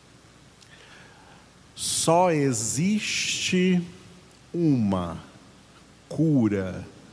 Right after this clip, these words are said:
de fato, para a alma humana.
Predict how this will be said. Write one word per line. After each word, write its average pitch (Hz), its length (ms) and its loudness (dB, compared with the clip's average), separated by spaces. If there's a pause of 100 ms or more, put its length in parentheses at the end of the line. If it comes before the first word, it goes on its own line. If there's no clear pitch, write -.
(280)
de 107 140 -6
fato, 98 680 -6 (640)
para 113 240 0
a 104 60 2
alma 101 600 0 (400)
humana. 92 560 0